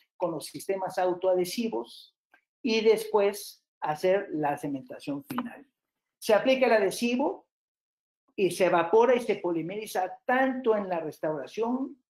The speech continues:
como en la preparación. Esto se frota veinte segundos, se evapora cuando menos treinta segundos y después se polimerizan por separado.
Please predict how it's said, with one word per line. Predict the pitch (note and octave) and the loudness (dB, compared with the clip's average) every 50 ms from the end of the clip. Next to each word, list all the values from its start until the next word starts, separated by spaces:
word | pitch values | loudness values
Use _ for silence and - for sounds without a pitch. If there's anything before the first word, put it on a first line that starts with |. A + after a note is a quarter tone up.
| _ _ | _ _
como | _ - G#3+ A3 A3 G#3+ A3 G#3+ G#3+ - - - | _ 2 4 4 4 2 0 0 -2 -4 -8 -8
en | - F#3 G3 F#3+ F#3 | -6 -6 -4 -4 0
la | F#3+ F#3 F#3 F#3 F#3 | 2 2 2 2 0
preparación. | F#3+ G3 F#3+ - G3 G3+ G3 F#3+ F3+ - - - C3 D#3+ F3 - _ _ _ _ _ _ - - - - - - - - - _ _ - | 0 -2 0 0 0 0 0 0 -2 -4 -8 -8 -8 -10 -12 -14 _ _ _ _ _ _ -20 -20 -18 -18 -18 -20 -20 -20 -20 _ _ 2
Esto | A3 A#3+ B3 A#3+ A#3+ - A#3 G3+ | 4 4 4 2 2 2 0 2
se | - F#3+ E3 | 2 2 2
frota | E3+ - A#3 B3 C4+ B3+ A#3+ F#3+ | 2 4 4 4 4 4 2 2
veinte | F#3+ G#3 G#3+ G#3 - E3+ D3 | 4 2 0 0 -4 -6 -6
segundos, | - - F3 F3 G3 G#3 G#3+ A3+ - A3+ A#3 A#3 A#3 - - _ | -2 -2 -2 0 0 0 -2 0 2 2 2 2 -2 -8 -16 _
se | - - - - G3+ F#3+ F#3+ F#3+ | -12 -4 0 2 4 6 6 6
evapora | F#3 F#3 F#3+ F#3 F#3+ F#3 - A#3 A#3 A#3+ A#3+ A#3 A3 G3 F3 - - - | 6 6 6 4 4 4 4 6 6 6 6 6 4 2 0 -4 -8 -6
cuando | - F3+ D#3+ D#3+ D#3+ F3 E3+ F3 | -2 0 0 0 0 0 0 0
menos | G3+ A3 B3+ C4 A#3+ G3+ - - - - - - _ _ | 0 0 0 2 0 -2 -2 -6 -10 -14 -20 -20 _ _
treinta | E3+ E3 F3+ F#3+ F3+ - - C3+ | -4 -4 -4 -4 -6 -6 -6 -6
segundos | - - D3+ C3+ E3+ G#3 A#3 A2+ G#2 A2+ A2 G#2 - - - _ | -6 -6 -8 -6 -6 -6 -6 -6 -4 -4 -4 -6 -6 -10 -16 _
y | - D3+ | -10 -8
después | C#3 C#3 C3+ - - - F#3+ F#3+ F#3+ F#3 - - _ _ _ _ _ | -6 -6 -8 -8 -4 -2 -2 -2 -2 -4 -8 -16 _ _ _ _ _
se | - - G#3 | -6 -4 -2
polimerizan | G3+ - G3+ F3+ D#3+ D3 D#3 E3+ F3 E3 - E3+ E3 D#3+ D#3+ | 0 0 0 0 0 -2 0 0 -2 -2 -2 -6 -8 -8 -8
por | - E3 D#3 | -8 -8 -8
separado. | - - D#3 - - B2+ C#3+ C#3 C#3+ D#3 D#3+ - | -8 -10 -10 -8 -8 -8 -8 -8 -8 -10 -12 -16